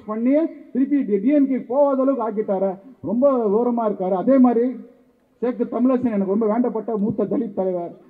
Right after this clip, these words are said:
அவரும் சொன்னார் வந்து, "ரொம்ப விவரமான ஆளு தியாக-, தியாகி, நீ வந்து கட்டாயம் நீ அவர், அவர் கொள்கையில மாறலாம்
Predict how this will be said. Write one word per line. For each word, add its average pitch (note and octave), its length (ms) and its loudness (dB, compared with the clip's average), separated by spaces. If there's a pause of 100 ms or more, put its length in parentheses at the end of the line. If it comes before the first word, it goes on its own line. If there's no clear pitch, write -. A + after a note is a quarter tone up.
(100)
அவரும் C4+ 340 6
சொன்னார் A3 360 -2
வந்து, F3 300 -6 (280)
"ரொம்ப B3 240 0
விவரமான A3+ 480 -4
ஆளு F#3+ 360 -4
தியாக-, F3 360 -6
தியாகி, F3 340 -6
நீ D#3+ 100 2
வந்து F3 420 -2 (200)
கட்டாயம் A#3+ 400 -2
நீ A3+ 60 -2
அவர், F#3 340 -6
அவர் F3 160 -4
கொள்கையில B3 460 2
மாறலாம் G#3 400 -4